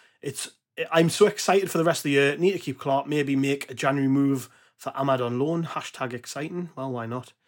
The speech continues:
Jamie Jameson says, "How do we keep hold of Clark in January? I think we just need to hold him hostage.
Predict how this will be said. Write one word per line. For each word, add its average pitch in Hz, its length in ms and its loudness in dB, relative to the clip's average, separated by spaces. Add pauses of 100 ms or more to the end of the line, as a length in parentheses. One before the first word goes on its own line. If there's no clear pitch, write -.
(400)
Jamie 170 320 6
Jameson 180 500 4
says, 165 200 -2
"How 165 120 6
do 160 80 2
we 151 120 0
keep - 280 -4 (120)
hold 156 260 2
of 147 140 -2
Clark 156 280 0
in 143 120 -4
January? 170 560 4
I 143 80 0
think 147 180 -6
we 139 80 -6
just 131 220 -6
need 139 140 -2
to 131 260 -6 (640)
hold 143 260 -2
him 135 80 0
hostage. 147 600 -2